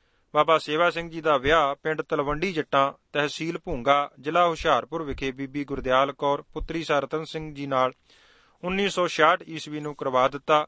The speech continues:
ਅਤੇ ਆਨੰਦ ਕਾਰਜ ਦੇ ਸਮੇਂ ਆਪ ਹਾਜ਼ਰ ਹੋ ਕੇ ਅਨੇਕ ਪ੍ਰਕਾਰ ਦੀਆਂ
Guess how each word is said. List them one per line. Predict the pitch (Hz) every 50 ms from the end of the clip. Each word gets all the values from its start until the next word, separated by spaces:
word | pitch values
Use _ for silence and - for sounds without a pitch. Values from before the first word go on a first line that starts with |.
| _ - 143
ਅਤੇ | 139 - 156 147 -
ਆਨੰਦ | 131 143 151 160 165 180
ਕਾਰਜ | - - 143 139 143 139 139
ਦੇ | 135 143
ਸਮੇਂ | 135 - 135 131 135 135 139 143 _ _ _ _ _ _ _ _ -
ਆਪ | 147 151 160 175 170
ਹਾਜ਼ਰ | 180 143 147 143 139 147 147
ਹੋ | 139 - 127 120
ਕੇ | 110 - 131 131 131 _ _ _ _ _ - 151 151
ਅਨੇਕ | 151 151 156 160 170 160 _ -
ਪ੍ਰਕਾਰ | 151 139 - 143 135 135 131
ਦੀਆਂ | 131 135 139 135 139